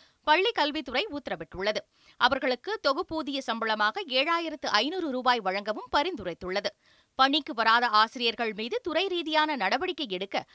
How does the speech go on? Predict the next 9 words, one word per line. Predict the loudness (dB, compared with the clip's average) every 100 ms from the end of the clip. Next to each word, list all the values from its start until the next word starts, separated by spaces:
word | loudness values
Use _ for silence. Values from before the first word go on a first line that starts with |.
| _ 0
அனைத்து | 2 2 0 -2
முதன்மை | 0 0 -2
கல்வி | 0 0 0 -2
அலுவலகர்களுக்கு | 0 0 -2 -2 -4 -4 -6 -6 -8 -8 _
பள்ளி | 2 2 2
கல்வித்துறை | -2 -2 -4 -4 -4 0
சார்பில் | 4 4 2 -8 -8
சுற்றறிக்கை | -6 -4 -4 -2 -2
அனுப்பப்பட்டுள்ளது. | -2 -4 -10 -8 -2 -2